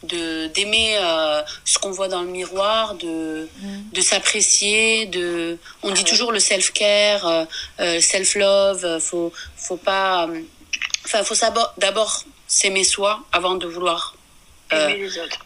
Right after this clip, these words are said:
Speaker 1: aimer les autres ou alors, euh, euh, euh, avoir l'amour des autres aussi.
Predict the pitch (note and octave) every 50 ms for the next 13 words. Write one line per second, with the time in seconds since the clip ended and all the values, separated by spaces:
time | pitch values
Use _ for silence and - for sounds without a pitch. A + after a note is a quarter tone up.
0 | - - - F#3+ G3 F#3+ F#3 F#3 F#3 F3+ F#3 G#3 A3 A3 - - G#3 F#3 F3 F3
1 | F#3 F#3+ G3 G3 F#3 F3 E3+ E3 E3 E3 D#3+ D#3+ D#3+ D#3+ D#3 - - - - -
2 | - - - D#3+ D#2 D2 D2 - D2+ D2 D2 D2 C#2+ C2+ C2 C2+ C#2+ - - -
3 | - - - - - - - - - - F#3 G3+ - - A3 - G3 A3 G#3+ G3
4 | F3 F3 D#3 F3 F3+ F3 - E3+ - - - -